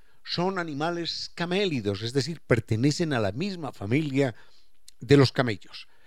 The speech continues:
Lo que pasa, esto es extraordinario, es que el camello realmente es originario de Norteamérica. Sucede que en algún momento el camello se extinguió en Norteamérica, pero antes, antes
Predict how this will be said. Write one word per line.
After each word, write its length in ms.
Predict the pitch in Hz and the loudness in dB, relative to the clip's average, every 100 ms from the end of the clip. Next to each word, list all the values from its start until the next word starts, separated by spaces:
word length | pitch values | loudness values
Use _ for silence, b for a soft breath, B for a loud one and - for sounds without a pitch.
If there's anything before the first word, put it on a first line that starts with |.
| b - | b -8
Lo 160 | - | -6
que 100 | - | -2
pasa, 480 | - 247 - 180 - - - - - - - - - - | 6 6 6 -2 -4 -12 -20 -20 -20 -20 -20 -20 -20 -16
esto 180 | - - | -10 -4
es 80 | 120 | -4
extraordinario, 800 | 131 - 170 165 165 120 107 107 b b | -4 -6 -8 -6 -6 -6 -6 -16 b b
es 100 | 160 | -12
que 80 | - | -10
el 100 | 190 | -8
camello 680 | 175 160 202 170 123 156 - - - - | -6 -4 -4 -4 -6 -8 -10 -18 -20 -12
realmente 540 | - 131 156 160 156 160 | -2 2 2 2 2 0
es 200 | - - | 0 2
originario 840 | 143 127 107 117 147 165 165 165 - | 4 4 4 4 6 4 2 -4 0
de 100 | 139 | 4
Norteamérica. 760 | 139 131 147 202 139 - - - - - - - - - - - - - | 4 4 4 2 0 -6 -14 -20 -20 -20 -20 -20 -20 -20 -20 -20 -20 -8
Sucede 480 | - - 254 202 | -4 2 4 4
que 220 | - 156 - - - - - - | 0 -8 -10 -20 -20 -20 -20 -8
en 200 | 127 127 | -2 2
algún 220 | 123 185 | 2 2
momento 440 | 202 127 123 214 147 | 0 0 -2 0 0
el 120 | 92 | -2
camello 360 | 95 98 143 | -6 -2 2
se 160 | 143 113 | 2 0
extinguió 520 | 92 - 101 113 165 | -4 -8 -8 -2 -2
en 80 | 120 | -2
Norteamérica, 680 | 92 92 92 127 117 127 117 b b b - | -4 -6 -2 -2 -2 -4 -6 b b b -4
pero 340 | - 143 147 202 | 2 4 6 4
antes, 680 | 226 - 135 180 - - - | 2 2 2 2 -2 -8 -10
antes 720 | - 214 208 - 120 156 - | 2 4 4 0 0 -2 -4